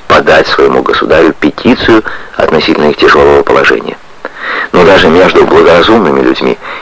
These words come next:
эта история произвела очень дурное впечатление. После этой катастрофы Гапон скрылся, бежал. Это была первая кровь,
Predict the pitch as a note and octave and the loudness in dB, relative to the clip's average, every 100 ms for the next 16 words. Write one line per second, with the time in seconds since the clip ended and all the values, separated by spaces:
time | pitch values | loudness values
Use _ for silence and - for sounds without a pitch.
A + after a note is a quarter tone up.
0 | - C#2+ D2+ - F#2 D#2 - C#2+ C#2+ D#2 | -4 0 0 2 2 2 0 0 2 2
1 | D#2 - - - - C#2+ C#2 C2+ B1 A#1+ | 0 -4 0 0 0 -2 -2 -2 -2 -4
2 | - - - - G1+ - - - - - | -6 -6 -2 -4 -6 -16 -20 -20 -20 -20
3 | - - - - - - - - - - | -20 -20 -20 -20 -20 -20 -20 -20 -20 -20
4 | - - - D#3+ - C3 - - - - | -20 -10 0 0 2 2 2 0 -2 0
5 | - - A#2+ - - - - - - - | 0 0 0 0 0 0 -2 -2 -2 -2
6 | C#2 - - - - - - - - - | -2 -4 -4 -6 -8 -20 -20 -10 -2 0
7 | - - - - - - - - - - | 0 -4 -8 -20 -20 -20 -20 -20 -20 -20
8 | - - - - - - - - - - | -20 -18 -18 -20 -20 -20 -20 -20 -20 -20
9 | - - - - - - - - - D#3+ | -20 -20 -20 -20 -20 -20 -20 -14 0 2
10 | D#3+ D#3 D#3+ - A2+ B2+ A#2 A2+ G#2+ G#2+ | 4 4 4 2 2 4 4 4 4 4
11 | G#2 | 2